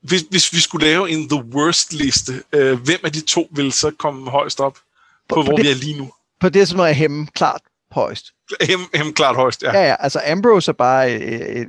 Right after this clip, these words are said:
Speaker 2: en, en, en, en, øh, hvad hedder sådan noget, privilegieblind pikhoved, ikke? Hvor Hem, han er jo, han er jo decideret ubehagelig.
Speaker 1: Ja, og sexistisk.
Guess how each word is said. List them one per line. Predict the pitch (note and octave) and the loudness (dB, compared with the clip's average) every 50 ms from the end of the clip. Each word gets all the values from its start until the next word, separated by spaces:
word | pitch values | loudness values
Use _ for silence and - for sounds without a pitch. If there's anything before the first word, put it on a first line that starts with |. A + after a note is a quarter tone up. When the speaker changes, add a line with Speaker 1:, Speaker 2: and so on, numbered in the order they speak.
| - F#2+ C#3 | -8 -8 -8
Speaker 2:
en, | C3 C3 C#3 D3+ - | -8 -8 -10 -12 -12
en, | - D3+ C#3 C3+ C#3+ C#3 B2+ - - | -10 -10 -10 -8 -8 -10 -12 -12 -12
en, | D#3 D3 C3 B2 B2 C#3 - | -10 -8 -8 -8 -8 -10 -12
en, | - D3 C3+ C3+ B2 C3 | -12 -10 -10 -8 -8 -10
øh, | C3 B2 B2+ C3+ C#3+ - | -10 -10 -12 -14 -14 -12
hvad | - B2+ - | -12 -8 -6
hedder | C3+ A#2+ | -6 -6
sådan | A2 | -6
noget, | B2 A#2 A2 G#2+ G#2+ G#2+ A2+ - - _ - | -6 -6 -4 -4 -4 -4 -6 -10 -14 _ -12
privilegieblind | - C#3+ C3+ C#3+ E3+ F3+ E3 C3+ D#3 C#3+ C3 - - - - | -8 -6 -4 -4 -4 -4 -4 -4 -4 -6 -8 -8 -10 -12 -10
pikhoved, | D3 D3 - - D3+ D3+ D#3 E3 | -10 -8 -8 -6 -6 -4 -2 -4
ikke? | E3+ E3+ | -4 -4
Hvor | - - B2+ B2 | -4 -4 -4 -2
Hem, | B2+ D3+ D#3 E3+ | -2 -2 -2 -2
han | D#3 D#3 D3 | -2 -2 0
er | D3+ D#3 | 0 0
jo, | C3+ A#2+ A#2 A#2 A2+ - - - - - | 0 0 -2 -4 -8 -10 -12 -14 -14 -10
han | C3 C3+ D3 | -8 -4 -4
er | D#3 | -4
jo | D3 | -4
decideret | A#2+ - - - A2+ C3+ C3+ A#2 C3 C3+ A#2+ A#2 A#2 | -4 -8 -14 -6 -4 -2 -2 -2 -2 -4 -6 -8 -10
ubehagelig. | - - - - A#2 B2 - E2+ F2 - - - _ _ _ _ _ _ _ _ _ _ _ _ _ _ _ _ _ _ _ _ - | -12 -14 -10 -8 -8 -8 -8 -10 -14 -18 -20 -20 _ _ _ _ _ _ _ _ _ _ _ _ _ _ _ _ _ _ _ _ -4
Speaker 1:
Ja, | - E3 - - - _ _ _ _ - | -2 -2 -2 -4 -10 _ _ _ _ -2
og | - - | -2 0
sexistisk. | - - - - - - - - - - - - - | 0 0 2 2 2 2 0 -4 -4 -6 -8 -8 -10